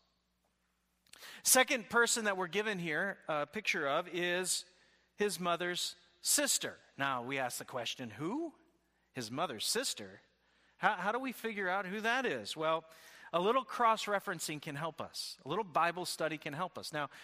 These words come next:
we can't say with a hundred percent certainty exactly who his mother's sister is, but I think we can make a pretty strong guess, a pretty good guess. So in order to do that, we're gonna look at, uh, we're gonna compare this passage,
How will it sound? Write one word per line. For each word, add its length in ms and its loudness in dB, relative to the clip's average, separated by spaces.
we 120 0
can't 260 2
say 240 4
with 160 0
a 80 2
hundred 400 -2
percent 400 -2
certainty 800 -2
exactly 640 2
who 200 -2
his 220 -2
mother's 460 -2
sister 360 -4
is, 120 -4
but 100 0
I 80 4
think 220 -8
we 100 -4
can 140 -6
make 160 -2
a 80 -6
pretty 300 -6
strong 420 -2
guess, 320 -4
a 60 -10
pretty 220 -4
good 280 -6
guess. 440 -6
So 400 4
in 140 0
order 200 4
to 140 -4
do 240 -2
that, 180 4
we're 100 0
gonna 140 2
look 260 -2
at, 260 0
uh, 180 2
we're 100 -2
gonna 140 0
compare 400 -2
this 240 0
passage, 640 2